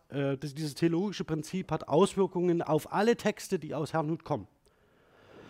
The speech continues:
Das heißt, es ist mehr oder weniger in allen Narrationen, in allen Erweckungserlebnissen, in allen, ähm, theologischen Handreichungen, in allen Liedtexten wird dieses zentrale Prinzip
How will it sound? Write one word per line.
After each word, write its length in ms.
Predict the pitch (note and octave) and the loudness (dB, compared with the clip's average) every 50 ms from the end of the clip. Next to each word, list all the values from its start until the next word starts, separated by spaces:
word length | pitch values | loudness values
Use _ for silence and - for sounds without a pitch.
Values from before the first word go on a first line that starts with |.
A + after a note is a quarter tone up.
| - - - - - - | -20 -20 -20 -20 -14 -6
Das 140 | - B2+ C3 | 0 4 8
heißt, 240 | C#3+ E3+ G3+ G3 | 10 10 8 8
es 140 | G3+ F#3 D3 | 4 -2 0
ist 40 | D#3+ | 4
mehr 200 | D#3+ F3 G3 G#3 | 8 8 8 8
oder 120 | G3 F3+ | 8 8
weniger 420 | F3 F3+ F#3 F#3 E3 E3+ D#3 D#3 D3+ | 6 8 8 8 6 6 4 4 2
in 200 | C3+ C#3+ D3+ D3 | 2 0 0 0
allen 260 | A2+ D#3 F3+ G3 G3+ | 2 2 2 2 2
Narrationen, 600 | F#3+ E3+ D3 E3 D#3 - - F3+ F#3+ F#3+ F#3+ F3 | 2 2 2 2 0 0 0 2 2 2 2 0
in 40 | D#3 | 2
allen 220 | - D3 E3+ F3+ | 2 2 2 2
Erweckungserlebnissen, 920 | F3 E3 E3 E3 - F3 E3 D#3+ C#3 D3 D3+ D3+ - D#3 C#3+ - - D3 C#3 | 0 0 -2 -2 -2 -2 -4 -2 -2 -4 -4 -4 -4 -6 -6 -4 -2 -2 -2
in 140 | C#3 D3 | -2 -2
allen, 440 | C#3 - C3+ D3 D#3+ F3 F3 F3+ F3 | -2 -2 -2 0 0 0 2 2 0
ähm, 680 | D#3 B2+ A2+ C3+ C#3 D3 D#3+ D#3 D3+ D3 C#3 B2 A2 B2+ | 0 0 0 0 0 0 0 0 0 -2 -4 -6 -8 -6
theologischen 600 | - D3+ D#3 D3 D3+ E3 D3+ - - - E3+ C#3 | -4 -2 -2 0 -2 -2 -2 -4 -2 0 2 2
Handreichungen, 600 | C3+ E3+ F#3 - - E3 D#3+ D#3 - E3+ E3+ D#3+ D3+ | 2 2 0 2 2 2 2 2 2 2 2 2 2
in 80 | D3+ - | 0 2
allen 260 | D3 E3 G#3 A3 G#3 | 4 6 6 6 6
Liedtexten 640 | F#3+ G#3+ - - F3+ E3+ - - - F3+ F3 D#3 | 4 2 2 2 0 0 0 -4 -4 -2 -2 -2
wird 180 | C#3 D3+ - - | -2 -6 -6 -4
dieses 480 | E3 G3+ G3+ F#3+ G3 E3 - - - - _ _ - | -4 -2 -2 -2 -2 -4 -4 -6 -6 -8 _ _ -4
zentrale 560 | - E3 D#3 D3 B2+ B2 C3+ D3+ E3+ F3+ F3+ | -2 0 0 0 0 4 6 6 6 6 4
Prinzip 640 | - - E3 D#3 C3+ - - E3 F3+ F#3+ - - | 0 -2 -2 -2 -4 -4 -4 -4 -4 -4 -6 -8